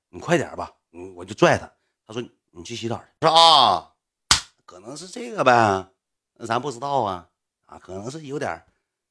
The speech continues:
臭烘呗。明白了，OK 了，OK 了。我低着个脑袋就上卫生间，咔咔的，咵咵咵咵咵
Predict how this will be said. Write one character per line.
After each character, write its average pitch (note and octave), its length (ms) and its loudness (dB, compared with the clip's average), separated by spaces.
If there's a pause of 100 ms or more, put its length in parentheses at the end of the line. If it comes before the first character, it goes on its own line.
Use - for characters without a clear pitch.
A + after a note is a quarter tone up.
(1200)
臭 - 140 -14
烘 C#3 300 -10
呗。 C#3 400 4
明 A#2 240 2
白 A#3+ 120 4
了， A3+ 180 6
OK D#3+ 200 4
了， F#3+ 100 2
OK F3+ 300 2
了。 F3+ 180 -2 (280)
我 G2+ 120 -12
低 C3+ 200 -6
着 C#3 80 -4
个 A2+ 80 0
脑 E2+ 180 2
袋 F#2+ 80 -14
就 G2+ 100 -16
上 A#2 160 -4
卫 A#2+ 100 0
生 A2+ 120 -4
间， - 100 -14
咔 - 300 -4
咔 B2 320 -4
的， - 60 -8 (120)
咵 - 100 -20 (360)
咵 - 180 -4 (320)
咵 - 160 -18 (300)
咵 B2 180 -10 (460)
咵 - 80 -20